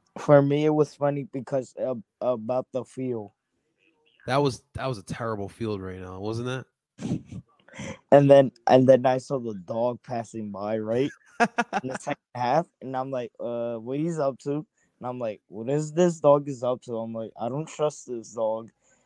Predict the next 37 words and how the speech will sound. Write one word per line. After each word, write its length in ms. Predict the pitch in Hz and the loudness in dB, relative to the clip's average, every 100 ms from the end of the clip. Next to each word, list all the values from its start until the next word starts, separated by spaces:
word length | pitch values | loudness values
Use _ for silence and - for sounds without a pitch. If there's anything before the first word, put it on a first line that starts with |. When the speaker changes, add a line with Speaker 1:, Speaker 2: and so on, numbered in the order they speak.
| _ _ | _ _
Speaker 1:
And 160 | - 139 | -2 2
then 200 | 147 143 | 2 2
I 120 | 135 | 2
see 260 | 131 - 160 | 2 4 6
him 200 | 165 156 | 6 4
again 600 | 135 120 135 143 139 120 | 0 0 0 2 2 -2
passing 440 | - 123 123 120 120 | -2 -2 -2 -4 -2
by, 340 | 123 110 87 - - 117 - | 0 0 -6 -6 -4 -4 2
and 120 | 165 | 4
he 80 | 175 | 4
Speaker 2:
<laughs> 100 | 143 | 2
Speaker 1:
jumps 280 | 160 165 151 | 0 0 -2
over 240 | 156 147 | -2 -2
the 140 | 123 113 | -4 -4
fence. 320 | 139 135 123 | -4 -4 -4
I'm 160 | 123 | -4
like, 180 | 120 113 - | -4 -6 -8
"What 280 | 107 120 | -8 -4
he's 260 | 139 165 151 | 0 0 4
up 180 | 147 139 | 4 4
to 140 | 151 | -2
now? 460 | 135 143 135 113 107 _ _ _ _ _ - | 2 4 4 0 -8 _ _ _ _ _ -6
I 80 | 127 | -4
don't 180 | 143 - | -4 -6
trust 380 | - 170 - - | 0 0 0 -2
this 240 | 131 113 | -4 -2
dog." 300 | 131 123 120 - _ _ | -2 -2 -4 -12 _ _
And 80 | - | 2
then 80 | 165 | 4
he 80 | 165 | 6
goes 320 | 175 170 - | 4 2 2
to, 220 | 170 151 123 _ _ _ _ _ _ - | 0 0 -2 _ _ _ _ _ _ -6
to 140 | 151 143 | -2 -2
Brujo 520 | 120 139 160 156 151 | 0 4 6 6 4
Martinez. 840 | 135 127 98 - 143 151 135 123 127 | 2 -4 -8 -10 -4 -4 -4 -6 -4
I'm 160 | 123 | -6
like, 200 | 123 120 | -6 -10